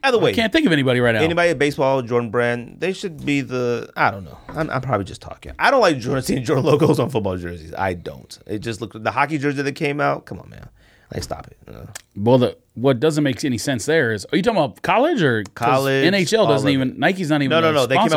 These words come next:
Speaker 1: out with
Speaker 2: of
Speaker 1: a
Speaker 2: N H L.
Speaker 1: Jordan hockey jersey, like a Jordan,
Speaker 2: Yeah,
Speaker 1: just
Speaker 2: but
Speaker 1: Jordan
Speaker 2: for what?
Speaker 1: brand. It's just a Jordan Brand
Speaker 2: Oh, I
Speaker 1: jersey.
Speaker 2: thought you meant for, like, a team or something.
Speaker 1: Look crazy.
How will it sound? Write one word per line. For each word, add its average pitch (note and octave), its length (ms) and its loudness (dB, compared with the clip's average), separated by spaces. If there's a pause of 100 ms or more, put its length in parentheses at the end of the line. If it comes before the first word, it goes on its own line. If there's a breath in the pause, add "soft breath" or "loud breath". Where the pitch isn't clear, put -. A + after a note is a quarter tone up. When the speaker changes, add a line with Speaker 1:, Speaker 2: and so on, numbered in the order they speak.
Speaker 1:
out C3 40 4
with - 40 4
Speaker 2:
of A#2+ 40 0
Speaker 1:
a - 40 -6
Speaker 2:
N G#2 60 -6
H G2 60 -2
L. C#3 60 2
Speaker 1:
Jordan A#2+ 380 0 (180)
hockey A2 340 -6
jersey, F#2+ 380 -12
like F#2+ 140 -14
a G2 40 -10
Jordan, G#2 680 0
Speaker 2:
Yeah, G3 120 2
Speaker 1:
just G#2+ 140 0
Speaker 2:
but - 60 -14
Speaker 1:
Jordan B2 240 4
Speaker 2:
for A2+ 80 -2
what? B2+ 180 2
Speaker 1:
brand. F2+ 220 -10 (200)
It's G2+ 160 -10
just G2+ 100 -10
a F#2+ 40 -12
Jordan A2+ 240 -4
Brand G2 220 -2
Speaker 2:
Oh, D3+ 160 4
I - 20 2 (100)
Speaker 1:
jersey. C#3 60 0
Speaker 2:
thought C3+ 120 2
you B2 60 2
meant A#2 180 2
for, A#2 60 -2
like, G2 140 -2
a E2+ 60 -8
team C#3 300 2
or G2+ 60 -2
something. F#3 160 2
Speaker 1:
Look A3+ 240 0
crazy. G2+ 720 -6